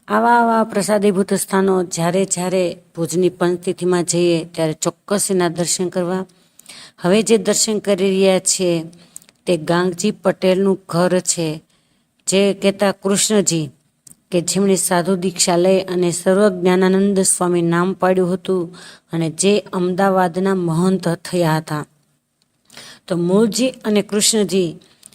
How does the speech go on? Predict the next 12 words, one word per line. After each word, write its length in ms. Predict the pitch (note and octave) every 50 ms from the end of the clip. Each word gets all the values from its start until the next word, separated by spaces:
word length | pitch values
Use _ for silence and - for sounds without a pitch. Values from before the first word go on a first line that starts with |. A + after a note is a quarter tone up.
| _ _ -
એના 280 | F#3+ F#3+ G3+ G3+ G3
જ્યારે 420 | F#3+ F3 F#3 F#3+ F#3 F#3 F#3 F#3 F3+
જન્મસ્થાનના 640 | F#3 - E3+ F3 F3+ F#3+ F3+ - - G3 F#3 F#3
દર્શન 380 | F3 E3 D#3+ F3+ E3 - F#3+ F3+
કરીએ, 320 | D#3+ - F#3 F#3+ G3 F#3+
ત્યારે 240 | F#3 - G3 F3+ E3+
ચોક્કસ 600 | E3 E3+ - F#3+ F#3 - _ - A3 G#3+ G3+ - G#3
આજે 320 | G3 F#3+ D#3 F3+ F#3 F#3 F#3+ F#3+ - _ - - - - - - _ _ _ -
એના 380 | F#3+ F#3 F#3 F#3+ F#3 F#3 F#3 - - - _ _ _ _
અક્ષર 400 | - G3+ - - - B3 A#3+ A3
મુક્તે 360 | A3 G#3+ G#3 G#3+ - - G3+ F#3+
રહેલા 640 | F#3 G3 G3 G3 G3 F#3+ F#3 F3+ F3+ F3 E3+ E3+